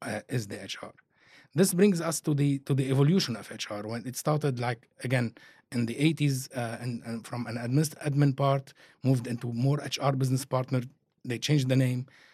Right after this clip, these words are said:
And at that time, H R needed to understand more the business. Nowadays, H R doesn't need to understand the business, needs to own the vision. Needs, is, the H R is an enabler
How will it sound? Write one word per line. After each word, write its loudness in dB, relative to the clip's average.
And 0
at -2
that 4
time, 4
H -6
R 2
needed 2
to -8
understand 0
more 4
the -2
business. -6
Nowadays, 4
H -10
R 0
doesn't -2
need -2
to -10
understand -2
the -12
business, -14
needs -8
to -10
own 4
the 0
vision. -8
Needs, 2
is, -2
the -4
H -4
R 0
is -2
an 2
enabler 2